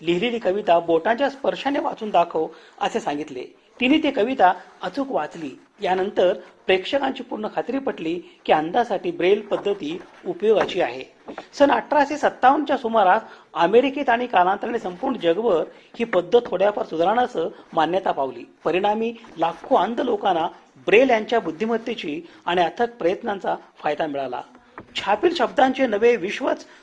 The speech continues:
दृष्टीहीन लोकांसाठी खुले झाले. ब्रेलमध्ये उपलब्ध होत असलेल्या ग्रंथसंपदेचा संग्रह हळूहळू किती विस्तारला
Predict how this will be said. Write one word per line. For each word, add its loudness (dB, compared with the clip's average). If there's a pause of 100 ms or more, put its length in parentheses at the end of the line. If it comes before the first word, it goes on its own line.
(140)
दृष्टीहीन -6
लोकांसाठी -6 (100)
खुले -4
झाले. -8 (440)
ब्रेलमध्ये 4 (640)
उपलब्ध 2
होत 4
असलेल्या 4 (420)
ग्रंथसंपदेचा 0 (220)
संग्रह 2
हळूहळू 0
किती -8
विस्तारला 0